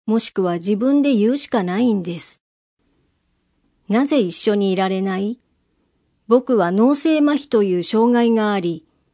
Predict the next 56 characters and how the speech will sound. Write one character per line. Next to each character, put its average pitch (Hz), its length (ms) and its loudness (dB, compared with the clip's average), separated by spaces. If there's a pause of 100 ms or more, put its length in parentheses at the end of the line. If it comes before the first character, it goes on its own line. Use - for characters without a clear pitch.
(100)
四 294 220 0
歳 269 260 0
の 196 140 -2
頃 208 240 -2
か 185 140 -4
ら 160 240 -6 (180)
死 - 160 -16
体 254 260 0
不 240 120 -4
自 214 140 -2
由 302 220 0
者 254 160 -2
の 180 140 -4
施 - 100 -8
設 214 280 0
に 160 340 -8
騙 214 240 0
さ 294 120 0
れ 269 120 0
て 180 100 -6
連 202 240 -2
れ - 20 0
て 247 140 0
行 240 100 -2
か 233 120 0
れ 226 100 0
ま 226 140 0
し - 100 -8
た。 - 260 -10 (920)
こ 240 100 0
の 262 140 2
時、 262 420 -6 (260)
月 - 300 -4
に 240 120 2
二 190 160 -2
回 311 240 0
し - 120 -6
か 175 140 -6
家 240 140 0
族 220 260 0
に 180 120 -4
会 180 140 0
え 240 40 2
な 285 120 0
か 262 120 -2
っ - 120 -4
た 185 160 -4
ん 165 60 -8
で 165 160 -8
す。 - 260 -14 (1040)
近 339 260 -2
所 285 100 2
の 202 140 0
友 214 260 0
達 208 280 -2
は 180 260 -4